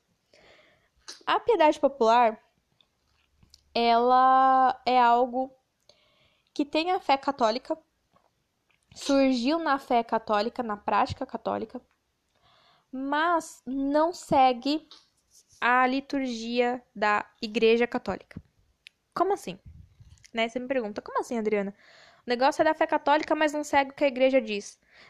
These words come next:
Não segue por quê? Antigamente, a igreja, ela era muito restrita às pessoas que tinham condição.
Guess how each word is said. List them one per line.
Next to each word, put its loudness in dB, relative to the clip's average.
Não -2
segue 0
por 0
quê? -12
Antigamente, 0
a 4
igreja, 2
ela 2
era 4
muito -6
restrita -6
às -2
pessoas 0
que -6
tinham -6
condição. -6